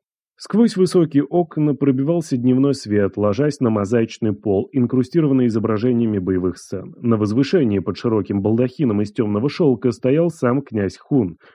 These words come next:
Высокий, крепкий мужчина лет двадцати пяти с прямой осанкой и внимательным тяжёлым взглядом. Двери отворились, и внутрь ступила его младшая сестра.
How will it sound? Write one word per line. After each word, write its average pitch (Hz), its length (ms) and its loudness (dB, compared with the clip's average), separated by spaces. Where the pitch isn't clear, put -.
Высокий, 180 560 0
крепкий 165 360 0
мужчина 143 460 2
лет 123 260 2
двадцати 117 440 -2
пяти 135 400 -2
с - 100 -4
прямой 110 340 0
осанкой 180 400 -2
и 180 80 0
внимательным 147 640 0
тяжёлым 98 440 -2
взглядом. 82 480 -6
Двери 175 320 2
отворились, 139 680 2
и 127 80 4
внутрь 160 380 0
ступила 143 480 0
его 117 220 2
младшая 95 440 -2
сестра. - 540 -12